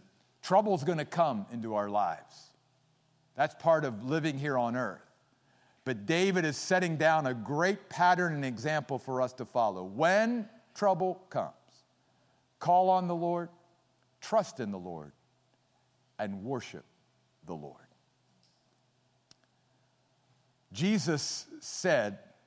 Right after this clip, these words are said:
when he gathered his disciples the night on which he was betrayed, he broke bread, he poured wine, and he said to each of them,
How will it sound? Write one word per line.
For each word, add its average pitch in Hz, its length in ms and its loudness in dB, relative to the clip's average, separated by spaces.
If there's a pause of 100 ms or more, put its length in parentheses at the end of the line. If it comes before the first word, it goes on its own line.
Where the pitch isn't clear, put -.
(960)
when 131 120 -2
he 139 120 -2
gathered 165 460 4
his 160 140 0
disciples 139 720 -2
the 113 100 -2
night 135 300 2
on 123 160 0
which 127 180 -4
he 135 80 -6
was 117 180 -6
betrayed, 92 640 -8 (1700)
he 131 100 -2
broke 135 420 -2
bread, 143 460 2
he 107 300 -4 (360)
poured 156 380 0
wine, 139 560 2
and 107 140 -8
he 110 80 -4
said 135 320 -6
to 123 120 -8
each 135 240 -6
of 110 140 -6
them, 104 280 -4